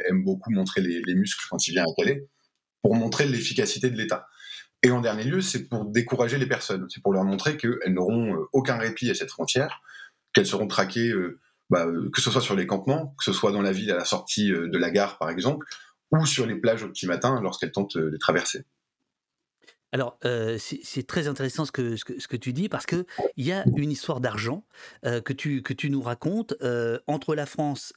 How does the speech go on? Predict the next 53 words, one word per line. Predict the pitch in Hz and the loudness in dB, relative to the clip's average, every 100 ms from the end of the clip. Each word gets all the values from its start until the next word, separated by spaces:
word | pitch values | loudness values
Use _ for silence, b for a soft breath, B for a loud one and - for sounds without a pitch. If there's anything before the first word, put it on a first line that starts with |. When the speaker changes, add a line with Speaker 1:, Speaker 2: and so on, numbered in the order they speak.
| 139 | -2
Speaker 2:
et | 127 | -2
l'Angleterre. | 117 117 110 147 202 202 _ - | 0 -4 -2 -2 -2 -6 _ -6
On | 120 | -2
va | 131 | 0
voir | 127 143 | 0 -2
aussi | 127 - 160 | -2 -4 -8
que | - | -6
c'est | 113 123 | -4 -4
en | |
fait | 131 139 B B | -2 -4 B B
entre | 123 - 127 | -8 -2 0
l'Europe | 139 143 147 151 - b - | 0 0 -2 -4 -10 b -4
et | 131 | 0
le | 127 | 0
Maroc, | 156 160 202 220 | -2 -2 -2 -4
et | 139 | -6
cetera. | 120 165 214 | -8 -6 -4
Ce | - | -4
sont | 123 139 | -2 -2
des | 113 | -2
millions, | 107 139 165 170 208 208 b b b | -4 -2 0 0 0 -2 b b b
voire | 120 135 127 | -2 -2 0
des | 113 | -4
centaines | - - 202 - 262 | -4 -6 -4 -2 -2
de | 202 135 | 0 0
millions | 131 131 131 | 0 0 0
d'euros, | 127 123 151 156 - | 0 0 -2 -4 -4
heu, | 113 110 104 101 | -2 -2 -2 -6
qui | - | -8
sont, | 135 - 165 B B B | -10 -4 -4 B B B
heu, | 113 | -6
comme | 104 117 | -2 -4
ça, | - 160 135 | -2 -4 -2
heu, | 113 | -2
partagés. | 107 113 - 117 | -2 -2 -2 0
On, | 214 143 | -2 -2
on | - | -2
va, | 113 117 - | -2 -2 -4
on | 120 | -2
va | 117 | -2
y | 110 | -2
venir. | 135 220 220 B B B | -2 -2 -4 B B B
Mais | 156 | -2
là, | 202 | -2
tu | 226 165 135 | -2 -6 -4
as | 139 | -2
parlé | 165 208 | 0 0
de | |
Darmanin. | 151 131 110 98 - - | 0 0 -2 -4 -8 -4
Or, | 185 135 - | -2 -2 -6
ce | - - 185 | -12 -4 -4
qui | - 175 170 165 | -4 -6 -2 0
est | 139 | -2